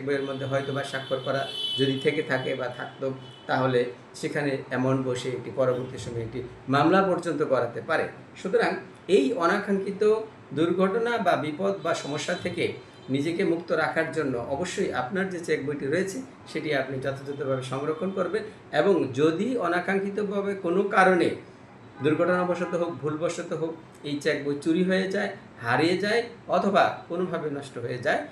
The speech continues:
তাহলে আপনি সেটিকে অবশ্যই, যে কথাটি ইতিমধ্যে আমি বলেছি, যে আপনার সংশ্লিষ্ট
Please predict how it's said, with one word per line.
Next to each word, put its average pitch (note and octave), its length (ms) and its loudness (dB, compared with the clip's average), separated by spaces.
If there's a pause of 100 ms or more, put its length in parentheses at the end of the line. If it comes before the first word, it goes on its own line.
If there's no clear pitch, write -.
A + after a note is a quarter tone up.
(200)
তাহলে D#3+ 240 2 (100)
আপনি D3 140 -6 (100)
সেটিকে C3+ 380 -8
অবশ্যই, D#3 360 -2 (460)
যে B2+ 60 -6 (120)
কথাটি C3 360 -6
ইতিমধ্যে C3 400 -4
আমি C#3 160 -2
বলেছি, G3+ 280 4 (360)
যে D3 60 -6 (100)
আপনার B2+ 280 -6
সংশ্লিষ্ট C#3 360 -10